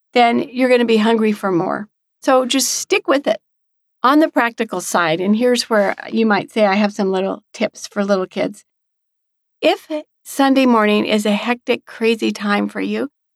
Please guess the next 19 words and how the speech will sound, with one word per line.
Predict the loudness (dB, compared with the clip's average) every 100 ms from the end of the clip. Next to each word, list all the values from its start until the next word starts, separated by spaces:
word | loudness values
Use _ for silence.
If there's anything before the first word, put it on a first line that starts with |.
| _ 0
then | 2 2 -4 -2
just | -2 -2 -2
back | -2 0 0
up | -2 -4 -20
for | _ 0
a | 0
minute | 0 -2 -6 _ _ _ _ _
and | -2 0
think | 2 2
about | 2 2 2
ways | 2 4 2 -2 -6
you | -6
can | -2 -2
prepare | -2 -6 0 2 0
to | -2 -2
make | -2 -2 -4
it | -8 -10
smoother | -6 0 2 2 -2
sailing | -4 -2 -2 -2 -4 -6